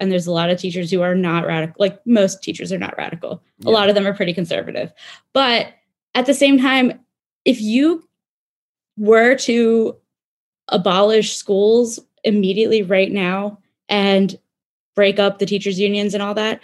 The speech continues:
Speaker 1: you're gonna end up with rich people go to school,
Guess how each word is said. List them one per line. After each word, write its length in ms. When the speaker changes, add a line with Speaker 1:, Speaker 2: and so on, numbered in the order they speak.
Speaker 1:
you're 280
gonna 180
end 300
up 280
with 420
rich 240
people 220
go 140
to 100
school, 520